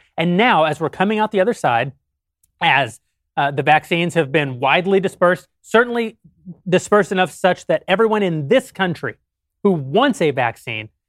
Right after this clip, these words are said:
has had the opportunity to have the vaccine. At this very moment, our federal government and certain state and local governments are considering forcing you to mask again so that you can protect people who choose not to get the vaccine,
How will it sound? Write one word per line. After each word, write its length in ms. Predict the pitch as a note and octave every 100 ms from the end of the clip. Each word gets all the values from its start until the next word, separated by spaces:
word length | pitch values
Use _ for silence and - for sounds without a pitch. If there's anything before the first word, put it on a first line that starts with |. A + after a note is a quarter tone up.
| _
has 140 | E3 -
had 220 | G3+ G#3+
the 100 | G#3+
opportunity 640 | F#3 F#3+ - F3+ E3+ D#3 _ _
to 80 | -
have 240 | G#3 A3+
the 80 | E3+
vaccine. 460 | C#3 B2+ - B2+ B2 _
At 140 | - D#3
this 180 | F#3+ D3+
very 300 | D3 G3 B3
moment, 400 | G3+ F#3 C3 - _ _
our 80 | C#3+
federal 380 | - F3+ G3+ F3+
government 400 | D#3 D3 D3 D3+ -
and 180 | D3
certain 300 | B2 F3 E3+
state 240 | D3+ E3+ F3
and 80 | D#3
local 240 | D#3+ D#3+
governments 420 | C#3 B2 C3 B2+
are 60 | C#3
considering 480 | C#3+ - D#3+ D3 B2+
forcing 600 | - G#3+ D4+ - E3 B2+
you 240 | A2+ G#2+ - _ _ _
to 80 |
mask 380 | D3+ E3 F#3 -
again 340 | C#3+ A#2 G#2+ D#3 _ _
so 120 | G3
that 160 | F#3 E3+
you 100 | F#3+
can 120 | G3+
protect 380 | F#3+ - G3+ -
people 400 | G#3+ G#3 F#3+ - _ _ _
who 140 | G3
choose 640 | D3 - - D4+ A#3+ G3 G3
not 200 | F3 F3
to 40 |
get 140 | G3 G3+
the 60 | G3+
vaccine, 480 | G#3 - E3+ F3+